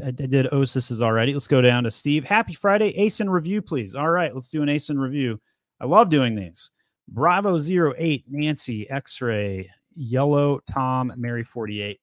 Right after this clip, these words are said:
Oh, shoot, I wasn't even typing the right spot. Let's try that again. B zero eight N X Y T M four eight.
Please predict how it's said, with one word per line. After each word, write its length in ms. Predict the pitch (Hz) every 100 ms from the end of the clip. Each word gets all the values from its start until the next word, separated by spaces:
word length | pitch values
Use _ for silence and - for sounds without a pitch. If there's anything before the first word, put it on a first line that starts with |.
| -
Oh, 160 | 139 120
shoot, 300 | - 131 107
I 40 |
wasn't 240 | 113 113 113
even 120 | 104
typing 340 | 120 110 110
the 60 | 107
right 200 | 107 98
spot. 340 | - 98 87
Let's 120 | - -
try 160 | 117
that 100 | 107
again. 260 | 107 101 98 _ _ _ _ _ _ -
B 120 | 160
zero 320 | 143 147 123 143
eight 220 | 139 123
N 220 | 139 131
X 320 | 131 120 - 117
Y 360 | 127 127 107 -
T 360 | 139 135 127
M 220 | 135 127 120
four 360 | - 120 113
eight. 220 | 127 104